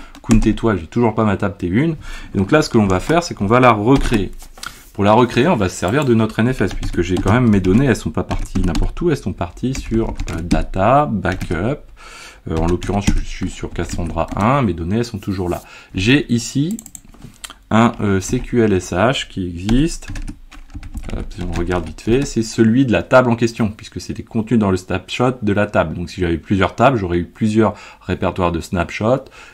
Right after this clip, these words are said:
et pour chacune des tables, le, euh, le schéma qui correspond. Si je veux le recréer, bah, c'est très simple. On va reprendre notre ligne qui est là. On va pas faire un tiret E, mais on va récupérer dedans, quoi, on va injecter dedans, euh, notre,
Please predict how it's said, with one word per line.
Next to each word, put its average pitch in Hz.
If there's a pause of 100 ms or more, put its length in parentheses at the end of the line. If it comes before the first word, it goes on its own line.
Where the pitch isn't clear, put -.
et 110 (140)
pour -
chacune 110
des -
tables, 117 (380)
le, 98
euh, 80
le 85
schéma 117
qui 107
correspond. 95
Si -
je 104
veux 107
le 101
recréer, 95
bah, 104
c'est -
très 80
simple. 170 (360)
On 95
va 107
reprendre 104
notre 90
ligne 92
qui 82
est 80
là. 143
On 92
va 95
pas 107
faire 104
un 95
tiret 90
E, 147
mais 110
on 90
va 95
récupérer 90
dedans, 85
quoi, -
on 78
va 85
injecter 104
dedans, 98 (800)
euh, 90
notre, 101